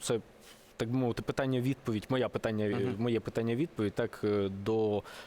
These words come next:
Speaker 1: е, вашої репліки про те, що командири на місцях приймають рішення у випадку відходу. Так, от тут питання тактичної комунікації. Я, м, коли спілкувався,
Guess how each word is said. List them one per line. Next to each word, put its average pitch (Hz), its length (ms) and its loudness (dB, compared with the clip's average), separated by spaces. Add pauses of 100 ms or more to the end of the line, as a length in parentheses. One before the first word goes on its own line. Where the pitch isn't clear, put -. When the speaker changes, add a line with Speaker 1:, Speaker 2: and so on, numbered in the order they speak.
(160)
Speaker 1:
е, 98 540 0
вашої 110 420 0
репліки 101 720 -2
про 98 320 0
те, 101 200 -2
що 95 500 -2 (460)
командири 120 560 2
на 107 100 0
місцях 104 380 -2
приймають 104 460 -2
рішення 107 380 -2
у 95 80 -2
випадку 98 440 -4
відходу. 95 460 -4
Так, - 280 -6 (320)
от - 120 -4
тут 139 140 -2
питання 135 380 0
тактичної 110 540 -4
комунікації. 95 920 -2
Я, 117 300 0 (540)
м, 95 460 -4
коли 135 200 0
спілкувався, 117 720 -2